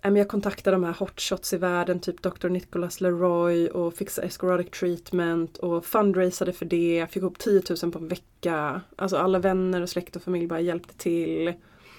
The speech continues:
Gjorde en escoradic treatment och bara,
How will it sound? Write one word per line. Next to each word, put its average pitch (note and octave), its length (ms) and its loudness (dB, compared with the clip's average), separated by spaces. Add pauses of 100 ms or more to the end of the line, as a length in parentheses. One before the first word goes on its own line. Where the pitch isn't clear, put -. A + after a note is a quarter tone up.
(580)
Gjorde F3+ 560 4
en G3+ 360 4
escoradic F3 440 -4
treatment E3+ 560 -4
och F3 100 -4
bara, E3+ 260 -2